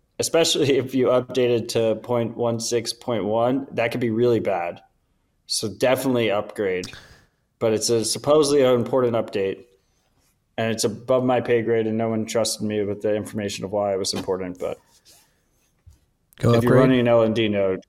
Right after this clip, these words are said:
Speaker 1: go update your L and D nodes.
Speaker 2: Yeah, just quickly, chart on the screen is number of commercial banks in the U S since nineteen fifty, going to twenty eighteen. Um, so you can take three off of that chart,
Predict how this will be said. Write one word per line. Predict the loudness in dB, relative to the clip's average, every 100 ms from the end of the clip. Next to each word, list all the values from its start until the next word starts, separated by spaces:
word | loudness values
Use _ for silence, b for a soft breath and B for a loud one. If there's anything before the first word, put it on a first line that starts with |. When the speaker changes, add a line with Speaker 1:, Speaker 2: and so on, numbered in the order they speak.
| 0
Speaker 1:
go | 4 4
update | 2 2 2
your | 0 2
L | 2
and | 0
D | -2 -2
nodes. | -2 -4 -4 -10 -12 _ _ _ _ _
Speaker 2:
Yeah, | -2 -2 -4 -6
just | -4 2
quickly, | 4 4 2
chart | 4 4
on | 4
the | 2
screen | 0 0 0 -2 -6 _
is | -6 -2
number | 0 0
of | -2
commercial | -2 -2 -4
banks | -4 -4
in | -4
the | -4
U | -4
S | -2
since | -4 -4 -4 -4
nineteen | -4 -6 -6
fifty, | -8 -8 -8 -10 -12 _ _ _ _ -2
going | 0
to | 0
twenty | 0 -2 -2 -4 -10 _
eighteen. | -4 -4 -4 -4 -4 -8 _ -8
Um, | -4 -4 -4
so | -4
you | -4
can | -6 _
take | -6 -6
three | -4 -2 0 -2 -10 _ _ _ _ _ -2
off | -2 -2
of | -4
that | -4
chart, | -4 -4 -4 -4